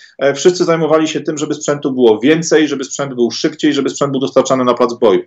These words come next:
Natomiast Eisenhower kończył swoją pracę, kończył swoją prezydenturę w sześćdziesiątym pierwszym roku. Parę lat po zakończeniu drugiej wojny światowej, parę lat po zakończeniu, czy tam, em, chwilę po zakończeniu, e, konfliktu koreańskiego, on już zobaczył jako doświadczony,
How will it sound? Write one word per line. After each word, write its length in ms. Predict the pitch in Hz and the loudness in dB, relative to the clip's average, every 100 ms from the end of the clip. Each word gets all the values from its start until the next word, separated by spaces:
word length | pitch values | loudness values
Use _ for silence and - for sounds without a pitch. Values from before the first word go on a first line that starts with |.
| _ _ _ - _ | _ _ _ -20 _
Natomiast 300 | - 151 165 | -2 2 4
Eisenhower 500 | 156 160 156 170 185 | 4 2 2 4 4
kończył 300 | 180 190 202 | 2 0 -2
swoją 320 | 180 190 175 151 | -6 -2 -2 2
pracę, 320 | 139 - 143 | 0 2 0
kończył 280 | 165 170 165 | 0 -2 -4
swoją 280 | - 151 | -4 -4
prezydenturę 500 | 151 139 143 143 151 | -4 -4 -2 0 -2
w 40 | - | 0
sześćdziesiątym 480 | 135 139 160 151 143 | -2 -2 -4 -4 2
pierwszym 340 | 135 - 131 | 2 2 2
roku. 340 | 117 - - - - - _ | 2 0 -6 -8 -20 -20 _
Parę 240 | - 160 160 | 2 4 4
lat 200 | 151 151 | 2 0
po 120 | 139 | -4
zakończeniu 440 | 135 131 131 131 | -2 -4 -6 -6
drugiej 240 | 123 117 117 | -2 0 0
wojny 220 | 123 143 | -2 -4
światowej, 540 | - 143 160 165 170 - | -4 -2 0 -2 -2 2
parę 240 | 135 143 | 4 4
lat 180 | 139 - | 2 0
po 80 | 135 | -6
zakończeniu, 640 | 131 127 123 123 117 110 - - | -6 -6 -2 -2 -2 -4 -10 -20
czy 60 | - | -2
tam, 160 | 127 127 | 2 4
em, 420 | 131 139 131 127 127 | 4 2 0 0 -2
chwilę 260 | - 151 143 | 2 2 2
po 100 | 135 | 0
zakończeniu, 600 | 135 135 127 139 127 120 120 | -2 -2 -2 -2 -2 -2 -2
e, 220 | 127 120 117 | 0 2 0
konfliktu 440 | 131 - 135 117 | -2 -4 -4 0
koreańskiego, 760 | - 117 113 - 117 143 175 - _ _ - | 2 2 0 0 2 4 2 -2 _ _ -2
on 140 | 147 | 0
już 220 | 170 151 120 | 2 2 2
zobaczył 560 | 131 120 202 - 101 | 2 2 2 0 -2
jako 240 | 107 120 120 | -2 -4 -2
doświadczony, 840 | 139 - 139 - 165 151 139 | -2 -2 -2 -2 -2 0 -2